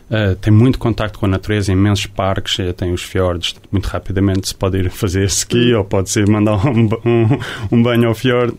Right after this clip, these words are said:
Speaker 1: Tem uma, um contacto com a natureza muito, muito, muito bom. E, eh, por isso, eh,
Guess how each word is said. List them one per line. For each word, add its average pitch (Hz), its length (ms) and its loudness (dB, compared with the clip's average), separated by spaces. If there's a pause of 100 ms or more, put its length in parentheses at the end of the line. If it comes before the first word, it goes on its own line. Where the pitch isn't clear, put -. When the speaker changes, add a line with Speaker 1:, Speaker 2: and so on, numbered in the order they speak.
(160)
Speaker 1:
Tem 113 140 -2
uma, 110 280 0
um 104 400 -4
contacto 110 400 -2
com 117 100 -2
a - 20 2
natureza 110 420 -2
muito, 110 420 2
muito, 98 440 -4
muito 95 260 -4
bom. 82 220 -6
E, 92 280 -4
eh, 98 280 -6 (140)
por 107 100 -2
isso, 110 220 -4
eh, 110 220 -4